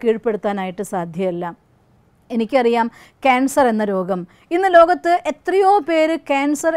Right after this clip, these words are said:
എന്ന രോഗത്തിന് അടിമയായി മരിച്ചുകൊണ്ടിരിക്കുന്നുണ്ട്. എന്നാൽ പലരും ക്യാൻസറിനെ തോൽപ്പിച്ച് ജീവിതത്തിലേക്ക് തിരിച്ചു വരുന്നുമുണ്ട്. തോൽപ്പിച്ചവരോട് നിങ്ങൾ ചോദിച്ചു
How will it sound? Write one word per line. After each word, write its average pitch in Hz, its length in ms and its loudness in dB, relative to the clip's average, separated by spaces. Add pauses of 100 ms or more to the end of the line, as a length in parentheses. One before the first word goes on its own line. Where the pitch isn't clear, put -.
എന്ന 277 220 0
രോഗത്തിന് 247 600 0
അടിമയായി 226 560 0
മരിച്ചുകൊണ്ടിരിക്കുന്നുണ്ട്. 190 1080 -4 (320)
എന്നാൽ 254 320 0 (140)
പലരും 247 400 2 (140)
ക്യാൻസറിനെ 214 640 -6 (120)
തോൽപ്പിച്ച് 294 680 0 (320)
ജീവിതത്തിലേക്ക് 226 680 -2
തിരിച്ചു 202 240 -8
വരുന്നുമുണ്ട്. 190 580 -6 (380)
തോൽപ്പിച്ചവരോട് 392 920 6
നിങ്ങൾ 339 160 0 (120)
ചോദിച്ചു 277 320 2